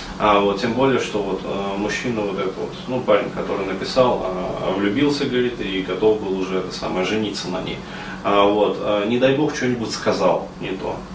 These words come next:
Ну, что, типа, я бы на тебе женился. Всё, это пиздец. То есть ты себе представляешь, вот, э, там, шестнадцать лет, короче, от взрослого тридцати, там,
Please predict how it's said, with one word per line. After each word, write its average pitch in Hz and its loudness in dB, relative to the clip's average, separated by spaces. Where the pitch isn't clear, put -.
Ну, 165 6
что, 113 4
типа, 104 0
я 117 6
бы - 2
на 101 -2
тебе 101 -2
женился. 95 -2
Всё, - 2
это - 2
пиздец. 107 -2
То 104 0
есть 98 -2
ты 104 -2
себе 107 0
представляешь, 151 4
вот, 98 -4
э, - -2
там, - -6
шестнадцать - 2
лет, 160 4
короче, 104 2
от 95 0
взрослого 110 0
тридцати, - -4
там, - -6